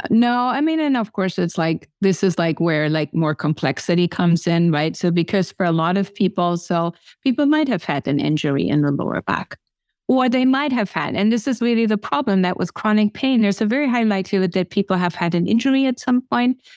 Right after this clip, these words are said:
that they had some surgery at some point, that they had some invasive procedure, which of course does something to the body, or there was an accident before.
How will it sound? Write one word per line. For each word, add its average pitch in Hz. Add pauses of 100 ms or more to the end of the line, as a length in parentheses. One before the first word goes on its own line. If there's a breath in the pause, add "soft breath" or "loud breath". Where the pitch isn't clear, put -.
that 196
they 185
had 180
some 180
surgery 240
at 220
some 233
point, 214
that 180
they 180
had 180
some 240
invasive 202
procedure, 247
which 220
of 214
course 262
does 269
something 175
to -
the 165
body, - (340 loud breath)
or 233
there 247
was 294
an 262
accident 196
before. -